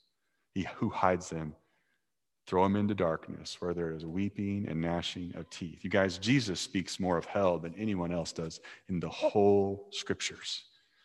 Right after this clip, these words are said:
It's Jesus who tells us that. And here he says today,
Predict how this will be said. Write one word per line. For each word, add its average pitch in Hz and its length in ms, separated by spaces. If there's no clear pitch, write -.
It's - 180
Jesus 117 440
who 98 80
tells 87 360
us - 140
that. - 240
And 92 120
here 113 260
he 110 80
says 98 320
today, 80 520